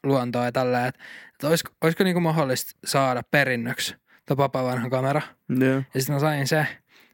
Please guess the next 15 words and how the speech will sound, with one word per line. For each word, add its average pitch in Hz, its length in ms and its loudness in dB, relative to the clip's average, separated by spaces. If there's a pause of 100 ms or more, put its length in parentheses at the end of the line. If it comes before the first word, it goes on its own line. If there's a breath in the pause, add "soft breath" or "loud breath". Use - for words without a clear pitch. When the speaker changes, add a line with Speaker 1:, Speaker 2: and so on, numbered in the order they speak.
Speaker 1:
ja 135 60 0
sit 131 100 -4
mä 143 80 2
aloitin 127 260 -2
kuvaamaan, 139 560 0
ja 123 80 0
mä 131 180 -2 (160)
koko 156 300 2
ajan 127 240 -2
kuvasin 123 520 -2
ja 131 160 -2 (520 loud breath)
kuvasin 131 400 0
ja 123 100 -2
kuvasin, 131 540 0
ja 123 100 -2